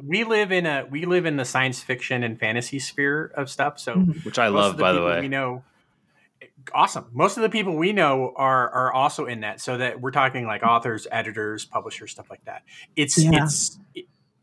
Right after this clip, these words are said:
Speaker 1: there has been a, um, there's been a line drawn by
Speaker 2: Yeah.
Speaker 1: most of the, most of the publishers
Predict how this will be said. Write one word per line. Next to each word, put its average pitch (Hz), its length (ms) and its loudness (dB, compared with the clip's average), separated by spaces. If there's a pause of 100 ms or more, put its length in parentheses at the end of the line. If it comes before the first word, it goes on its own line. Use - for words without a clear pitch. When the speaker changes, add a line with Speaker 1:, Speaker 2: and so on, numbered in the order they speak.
(120)
Speaker 1:
there 147 260 4
has 147 240 2
been 156 320 2
a, 127 680 -2 (800)
um, 120 600 0 (340)
there's 131 160 0
been 147 160 0
a 127 80 0
line 117 420 0
drawn 101 480 -12 (640)
by 180 100 4
Speaker 2:
Yeah. 120 200 4
Speaker 1:
most 127 320 -2
of 120 140 -6
the, 117 340 0
most 135 320 2
of 127 160 -2
the 120 400 -2 (1800)
publishers 131 800 -2